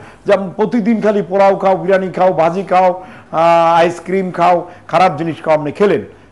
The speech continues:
তাতে তো আপনার রোগের সমাধান হবে না, ভয়ও থাকবে, রোগও থেকে যাবে গা। রোগকে আপনি তাড়াইতে হইলে আপনাকে এখন সাহস সঞ্চয় করতে হবে। কিভাবে তাড়াবেন? যার গায়ে চবরি বেশি আছে, কোলেস্টেরল বেশি আছে, দ্রুত নামাই দিতে হলে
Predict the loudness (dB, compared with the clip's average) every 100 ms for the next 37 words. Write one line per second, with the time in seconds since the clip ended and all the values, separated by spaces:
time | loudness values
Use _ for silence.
0 | _ -2 -2 -2 0 0 -2 -4 -2 -2
1 | -4 -4 0 0 -2 -4 -4 0 2 4
2 | 4 4 0 2 2 4 4 2 0 -2
3 | -4 -6 -12 -20 -20 -20 -16 -4 -2 -2
4 | -2 0 2 2 2 4 4 4 2 2
5 | -2 -4 -16 -20 -8 -4 -4 -2 -2 -2
6 | -2 2 2 2 -4 -4 -6 -6 -10 -12
7 | -14 -20 -20 -20 -2 0 2 2 2 2
8 | 0 -4 -14 -2 2 2 2 2 2 0
9 | -4 -4 -4 -4 0 -2 -2 -6 -4 -6
10 | -4 -6 -4 -6 -8 -10 -10 -8 -2 0
11 | 2 0 -2 -4 -4 -4